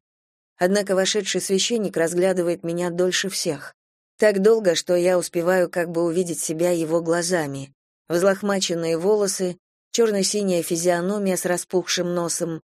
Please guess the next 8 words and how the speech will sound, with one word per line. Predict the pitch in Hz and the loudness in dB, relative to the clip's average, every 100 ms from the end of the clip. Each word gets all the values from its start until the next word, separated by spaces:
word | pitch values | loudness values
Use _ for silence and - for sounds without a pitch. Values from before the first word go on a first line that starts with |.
| _ _ | _ _
измызганная | - 196 220 220 196 175 165 165 | -6 -2 0 0 0 0 0 2
роба, | 196 202 190 175 - _ _ | 2 2 0 -2 -8 _ _
болтающиеся | 170 202 196 185 165 - 160 151 | 0 2 2 0 0 -2 -2 -2
на | 165 | -2
запястье | 156 160 180 170 - 156 | -2 -2 -2 -4 -2 -2
наручники, | 156 170 202 - 170 160 165 156 _ _ | 0 0 0 -2 -4 -4 -6 -6 _ _
грязные | 170 180 185 175 175 165 | 0 2 2 0 -4 -4
носки. | 170 - - 147 - | -4 -6 -6 -8 -8